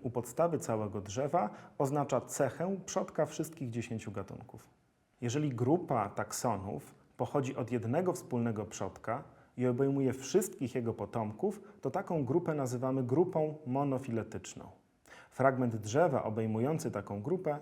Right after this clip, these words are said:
nazywamy kladem. Weźmy pod uwagę następującą historię ewolucyjną. Przodek wszystkich dziesięciu roślin miał kwiaty białe, ale tylko u jednego ze współczesnych gatunków, gatunku J,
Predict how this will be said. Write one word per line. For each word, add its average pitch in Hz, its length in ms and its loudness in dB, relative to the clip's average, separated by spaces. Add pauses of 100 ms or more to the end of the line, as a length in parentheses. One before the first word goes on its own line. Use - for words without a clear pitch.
nazywamy 127 440 0
kladem. 90 440 -6 (920)
Weźmy 220 380 6
pod 147 180 6
uwagę 165 300 6
następującą 139 760 0
historię 110 460 0
ewolucyjną. 101 560 -4 (580)
Przodek 160 300 6
wszystkich - 420 -2
dziesięciu 131 480 2
roślin 117 600 2
miał 113 180 -2
kwiaty 113 340 0
białe, 123 480 8 (400)
ale 165 180 8
tylko 175 260 4
u 147 120 4
jednego 131 480 6
ze 107 100 2
współczesnych 113 600 -2
gatunków, 107 920 -2
gatunku 110 440 0
J, 127 340 6